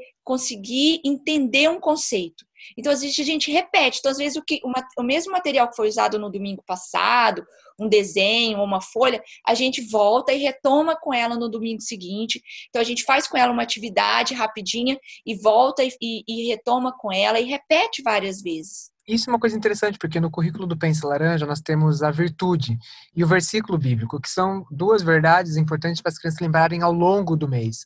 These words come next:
Speaker 2: Talvez é mais interessante para alguns líderes baterem mais na tecla do versículo e sobre a memorização desse versículo com a criança, porque muitas vezes tem estímulos em brincadeiras, e a virtude é sempre a mesma durante todas as semanas.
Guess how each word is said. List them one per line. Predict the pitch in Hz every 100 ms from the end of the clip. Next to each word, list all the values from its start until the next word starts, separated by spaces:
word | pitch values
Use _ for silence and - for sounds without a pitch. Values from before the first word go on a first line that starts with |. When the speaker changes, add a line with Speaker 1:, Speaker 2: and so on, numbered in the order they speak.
| - - -
Speaker 2:
Talvez | 151 165 170
é |
mais | 170 175
interessante | 175 170 160 180 175
para | -
alguns | 156 156 156
líderes | 185 180 156 156 - - -
baterem | 156 156 160
mais | 165 160
na |
tecla | 160 156 156 156
do | 147
versículo | 160 156 - 208 185 147
e |
sobre | 139 170 160 165
a |
memorização | 160 160 160 156 156 156 160
desse | 151 147
versículo | 156 156 - 190 170
com | 190
a |
criança, | 165 185 185
porque | - 131
muitas | 156 160 156
vezes | 160
tem | 165
estímulos | 160 156 185 175 156
em | 151
brincadeiras, | 143 135 123 117 165 180 175 - - - - - -
e | 175
a | 185 185 -
virtude | 190 226 220
é | 220
sempre | - 220 220
a |
mesma | 202 202 202 208
durante | 202 202 -
todas | 202 208 165
as | 156
semanas. | 143 123 117 110